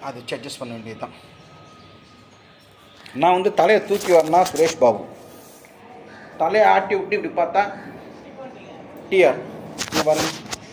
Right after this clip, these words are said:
இன்னும் கொஞ்சம் முடி வளர்ந்துச்சா நான் டோப்பா வைக்க மாட்டேன். இப்போ நாளைக்கு போன டோப்பா வைக்கிறதா வேணாமா தெரியல. சரி, ஓகே,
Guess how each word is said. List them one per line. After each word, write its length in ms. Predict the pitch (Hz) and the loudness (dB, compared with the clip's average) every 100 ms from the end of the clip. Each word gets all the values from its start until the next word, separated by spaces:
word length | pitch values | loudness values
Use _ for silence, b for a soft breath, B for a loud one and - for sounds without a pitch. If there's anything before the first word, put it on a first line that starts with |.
| - - - - - - | -20 -20 -20 -20 -18 -10
இன்னும் 200 | 190 185 | -10 -8
கொஞ்சம் 240 | 180 185 | -8 -8
முடி 140 | 180 214 | -6 -4
வளர்ந்துச்சா 320 | 202 185 196 | -4 -4 -6
நான் 120 | 170 | -4
டோப்பா 200 | 170 170 151 | -4 -2 -4
வைக்க 160 | 143 147 | -4 -4
மாட்டேன். 280 | 131 131 165 - - - - | -6 -6 -8 -10 -18 -20 -20
இப்போ 140 | 165 175 | -10 -4
நாளைக்கு 220 | 175 160 196 | -4 -4 -8
போன 200 | 208 185 165 | -8 -8 -8
டோப்பா 200 | 170 185 151 | -4 -4 -4
வைக்கிறதா 400 | - 170 165 180 156 | -6 -6 -2 -2 -2
வேணாமா 260 | 143 143 139 131 | -4 -6 -8 -10
தெரியல. 200 | 127 - - - - - - - 254 - - - - - - - - - | -12 -14 -18 -20 -20 -20 -20 -20 -20 -20 -20 -20 -18 -18 -18 -18 -16 -10
சரி, 200 | 208 202 | -6 -6
ஓகே, 160 | 202 | -8